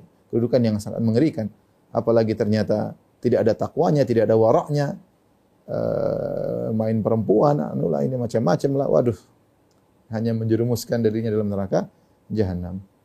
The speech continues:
Seorang yang sudah terlanjur jadi hakim, hendaknya dia bertakwa kepada Allah, mulailah dia belajar agama, dia mengenal hukum-hukum Allah sehingga dia bisa berhukum menjadi lebih tepat dan dia bisa kasih usulan. Kalau ada hukum yang bisa berubah menjadi yang lebih baik, ya dia bisa kasih usulan,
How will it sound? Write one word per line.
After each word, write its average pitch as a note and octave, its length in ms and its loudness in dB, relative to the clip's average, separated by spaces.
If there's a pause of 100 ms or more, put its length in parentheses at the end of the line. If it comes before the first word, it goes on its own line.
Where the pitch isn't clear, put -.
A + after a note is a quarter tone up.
(180)
Seorang G3+ 320 4
yang C3 80 2
sudah C3 80 8
terlanjur A#2 320 4
jadi G#2 240 2
hakim, F3 320 -2
hendaknya A#2 240 0
dia A2 100 2
bertakwa G#2+ 300 -4
kepada G#2+ 240 0
Allah, C#3+ 240 2
mulailah G#2+ 320 2
dia G2 80 0
belajar G#2 320 2
agama, A#2 480 -2 (560)
dia A#2+ 80 2
mengenal G#2 400 0
hukum-hukum G#2 400 -2
Allah C3+ 240 0
sehingga - 240 -4
dia G#2+ 160 2
bisa G2 240 -2
berhukum G#2 560 -2
menjadi G#2+ 320 0
lebih G2+ 240 -2
tepat - 240 -4
dan D3 80 -2
dia D#3 80 2
bisa D3+ 160 2
kasih D3+ 240 0
usulan. D#3+ 400 4 (560)
Kalau - 160 -2
ada A#2+ 400 2 (160)
hukum A2+ 240 0
yang A2+ 160 0
bisa A2 160 0
berubah A2 320 2
menjadi G#2 320 2
yang G#2 80 0
lebih G2+ 160 0
baik, A2+ 320 0
ya F3 160 -2
dia F#3 80 2
bisa D#3+ 160 -4
kasih - 240 -2
usulan, B2+ 400 2